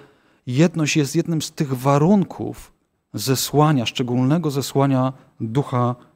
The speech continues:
Świętego. W książce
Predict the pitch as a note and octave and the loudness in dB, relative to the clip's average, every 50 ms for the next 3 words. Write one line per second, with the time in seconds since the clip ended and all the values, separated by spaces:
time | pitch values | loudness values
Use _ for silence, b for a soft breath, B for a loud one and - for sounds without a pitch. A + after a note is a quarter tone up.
0 | _ _ - - - - A#2+ A2+ A2+ A2 - - A2 G#2+ G2 G2+ G2+ G2 G2+ - | _ _ -8 -8 -6 -4 -2 -2 -2 -2 -4 -6 -8 -8 -8 -10 -12 -12 -14 -16
1 | _ _ _ _ _ _ _ _ _ _ _ _ _ _ _ _ _ _ _ _ | _ _ _ _ _ _ _ _ _ _ _ _ _ _ _ _ _ _ _ _
2 | _ _ _ _ _ _ A#2+ A#2+ A2+ A2+ - - - - D3+ C#3+ D3 - - - | _ _ _ _ _ _ -6 -6 -6 -6 -8 -10 0 4 4 4 4 4 2 2
3 | D3+ C#3 C3+ C3+ | 4 4 4 2